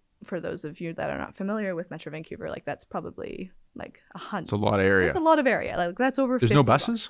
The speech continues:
Speaker 1: There's no buses that go east-west.
Speaker 2: East-west.
Speaker 1: Right. And so if you live within
Speaker 2: Yeah.
Speaker 1: that part of the
Speaker 2: I could see
Speaker 1: city
Speaker 2: that for sure.
Speaker 1: Right.
Speaker 2: Yeah.
Speaker 1: Yeah. You, you are essentially car locked unless you <laughs> want to walk, like, twenty blocks to try to get to a
Speaker 2: Sure.
Speaker 1: bus stop.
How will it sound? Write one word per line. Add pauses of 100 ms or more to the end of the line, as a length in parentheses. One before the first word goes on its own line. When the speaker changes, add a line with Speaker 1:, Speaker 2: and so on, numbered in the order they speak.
(140)
Speaker 1:
There's
no
buses
that
go
east-west.
Speaker 2:
East-west.
Speaker 1:
Right.
And
so
if
you
live
within
Speaker 2:
Yeah.
Speaker 1:
that
part
of
the
Speaker 2:
I
could
see
Speaker 1:
city
Speaker 2:
that
for
sure.
Speaker 1:
Right.
Speaker 2:
Yeah.
Speaker 1:
Yeah.
You,
you
are
essentially
car
locked
unless
you
<laughs>
want
to
walk,
like,
twenty
blocks
to
try
to
get
to
a
Speaker 2:
Sure.
Speaker 1:
bus
stop.